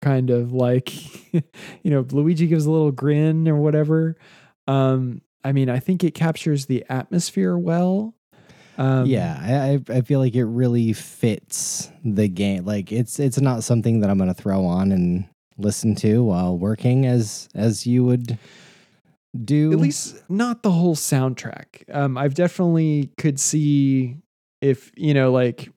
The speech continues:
Speaker 1: some of the tracks were, like, snipped into, like, a Nintendo Halloween playlist or something like that. I'd be like, "Hell yeah. <laughs> Like,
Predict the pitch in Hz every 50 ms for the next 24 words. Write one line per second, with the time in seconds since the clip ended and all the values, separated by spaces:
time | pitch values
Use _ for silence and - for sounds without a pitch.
0 | - 151 - - 160 151 147 127 135 139 131 - 147 139 131 127 - - - -
1 | 139 135 127 123 120 - - - - - 143 135 123 _ - 139 127 127 123 131
2 | 131 127 - - 131 127 123 120 120 120 - 123 123 120 123 123 123 127 - 143
3 | 143 139 131 127 123 127 127 123 123 123 - - 135 135 131 127 131 131 131 135
4 | 139 - - 143 143 143 143 147 151 139 - - 160 143 - 160 160 143 147 156
5 | 165 165 156 - 190 190 170 151 135 127 120 117 - - 196 190 143 - 60 57
6 | - - - - 151 143 139 131